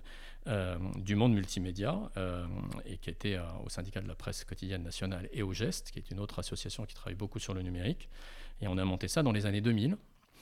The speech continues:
Avec difficulté, on reconnaît toujours les mêmes difficultés, je l'ai, je l'ai raconté, euh, dans une audition au, au Sénat, qu'on a eu exactement le même problème, euh, parce que quand on est allé voir les grosses entreprises,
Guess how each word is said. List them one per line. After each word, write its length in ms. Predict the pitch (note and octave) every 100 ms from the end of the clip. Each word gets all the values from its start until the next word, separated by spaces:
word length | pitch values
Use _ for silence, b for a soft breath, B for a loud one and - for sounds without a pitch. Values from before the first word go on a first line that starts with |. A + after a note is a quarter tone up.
| B B B B
Avec 240 | - B2+ C3
difficulté, 520 | C#3+ C3+ C3 B2 G3
on 220 | F#3+ A#2+
reconnaît 340 | A2+ - A#2+ A#2
toujours 360 | C3+ B2+ D#3
les 100 | B2
mêmes 160 | A2 A#2
difficultés, 800 | G#2+ - - G2+ - F3+ F3 G#2
je 100 | G2+
l'ai, 320 | G2 F#2+ G2+
je 80 | G2+
l'ai 80 |
raconté, 560 | G2 F#2+ - F#2 A2+ G2+
euh, 340 | F#2 F#2 G2+ A2
dans 200 | A#2+ A2
une 180 | G2 G2
audition 420 | G2 G2+ - A2
au, 200 | G2+ G#2+
au 60 | G#2+
Sénat, 420 | - A#2+ E3+ F#3+ B B B B
qu'on 160 | - A#2+
a 100 | B2+
eu 120 | G3
exactement 680 | D3 B2 C#3 E3 - C3+ C#3+
le 60 | B2
même 200 | A2+ G2+
problème, 500 | E2 F#2 C3+ A3+ G#3+ - - -
euh, 200 | A#2+ G2+
parce 180 | - -
que 60 |
quand 180 | - C3+
on 80 | E3
est 160 | B2 A#2+
allé 160 | A2+
voir 480 | G#2+ A#2 A2 G#2 - -
les 80 | F#2
grosses 240 | G2 G2+
entreprises, 640 | G2 G#2 - - G2+ F#2+